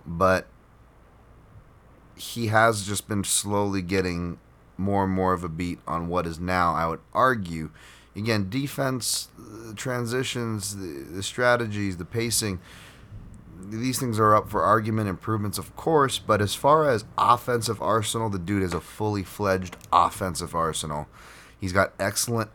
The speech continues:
eyes and exchanges to counter and utilize them in intercepting fashions. Uh, he's a certified wood chipper and close in the clinch. Um,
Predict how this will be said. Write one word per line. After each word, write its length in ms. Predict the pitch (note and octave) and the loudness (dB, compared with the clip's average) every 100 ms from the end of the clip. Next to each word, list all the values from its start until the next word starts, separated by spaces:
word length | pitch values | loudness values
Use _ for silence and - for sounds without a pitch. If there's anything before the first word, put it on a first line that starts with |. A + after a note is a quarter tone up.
| - | 0
eyes 340 | F#2+ G2 G2 | 2 2 2
and 120 | F#2+ | -2
exchanges 720 | E2 - - A2 G#2+ G2 A2+ A2 | -4 -6 -4 -2 -2 -2 -4 -4
to 120 | E2+ | -8
counter 500 | - - G2 G2+ G2+ | -10 -2 0 2 0
and 300 | F#2+ E2+ D#2+ | -2 -6 -6
utilize 640 | D#2+ C3 B2+ G2 F2 F2 D#2+ | -2 -2 0 0 0 -2 -4
them 320 | E2+ E2+ F2 - - | -6 -6 -8 -14 -14
in 100 | F#2 | -12
intercepting 720 | E2 F#2+ F#2+ - F#2+ - E2 | -6 -4 -4 -2 -4 -6 -12
fashions. 720 | C#2+ A2+ A#2+ A2 C#3 C#3+ - - - - - - - - - - - | -4 2 2 0 -4 -4 -8 -14 -20 -20 -20 -20 -20 -20 -20 -20 -14
Uh, 560 | - F#2 F2+ F2 E2+ E2+ - | -2 2 4 4 4 2 -2
he's 240 | G2 F2 | -6 -2
a 40 | |
certified 580 | E2+ A2 G#2+ G#2 G#2 F#2+ | 0 2 2 2 2 2
wood 260 | F2 F#2 F#2+ | 2 -2 -2
chipper 360 | - G2 F#2+ | -2 -2 -2
and 200 | E2+ E2 | -2 -4
close 420 | - G2+ G#2 G2+ - | -6 -2 0 0 -2
in 100 | D#2+ | -4
the 80 | |
clinch. 600 | D#2 - A2 A2+ A2 - - - - - - - - | -8 -2 0 0 -2 -6 -10 -20 -20 -20 -20 -20 -12
Um, 560 | - F#2 F#2 F2+ E2+ D#2+ | 0 2 4 2 -2 -6